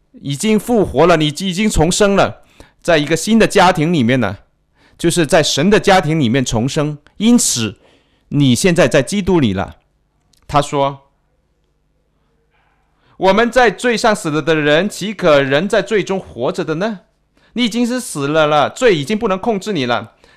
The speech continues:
他不再可能成为你的主人了。你为什么继续的去侍奉这个罪呢？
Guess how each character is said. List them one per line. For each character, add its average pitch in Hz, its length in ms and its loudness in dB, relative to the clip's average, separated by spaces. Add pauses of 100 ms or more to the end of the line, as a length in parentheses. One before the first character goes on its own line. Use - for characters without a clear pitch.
他 254 120 2
不 254 440 -6 (160)
再 208 200 2
可 165 180 -4
能 151 100 0
成 175 180 -2
为 196 60 -2
你 180 120 -2
的 135 80 -2
主 139 180 -4
人 131 180 -2
了。 139 220 -6 (220)
你 147 120 0
为 220 220 4
什 170 260 2
么 208 200 4
继 220 180 -2
续 220 220 0
的 165 180 4
去 - 180 0
侍 233 280 0
奉 185 240 0
这 208 100 0
个 190 80 0
罪 208 280 2
呢？ 208 300 2